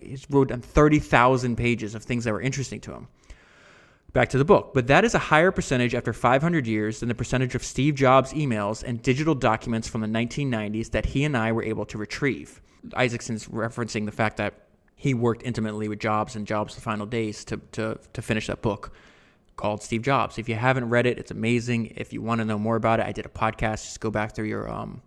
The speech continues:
the podcast feed and you'll see it. "Leonardo's notebooks are nothing less than an astonishing windfall that provides a documentary record of applied creativity.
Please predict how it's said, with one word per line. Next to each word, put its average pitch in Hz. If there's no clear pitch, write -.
the -
podcast 107
feed 104
and 113
you'll 113
see 113
it. 113
"Leonardo's 240
notebooks 139
are 117
nothing 147
less 127
than 135
an 117
astonishing 123
windfall 120
that 110
provides 123
a 127
documentary 156
record 117
of 120
applied 120
creativity. -